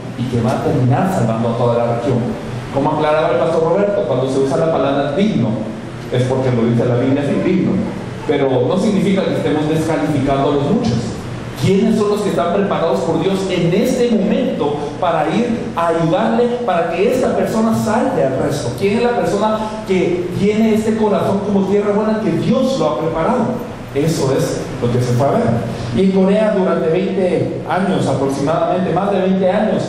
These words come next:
se dio esto en Corea, ir a encontrar el digno en todas las regiones de Corea, y Dios seguía abriendo puertas.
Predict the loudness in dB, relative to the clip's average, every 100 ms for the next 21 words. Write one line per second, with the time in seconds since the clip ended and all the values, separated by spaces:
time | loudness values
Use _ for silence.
0 | -6 -8 -4 0 2 2 2 2 0 -2
1 | -2 0 2 0 -2 -2 -2 0 0 2
2 | 2 0 -2 -4 -6 0 2 2 2 0
3 | 0 2 2 2 2 2 0 -4 -4 -4
4 | 0 0 2 2 2 0 -2 -2 -2 -2
5 | 0 0 2 2 0 -2 0 0 2 2
6 | 2 0 0 0 0 0 0 0 0 0
7 | -2 -4 -6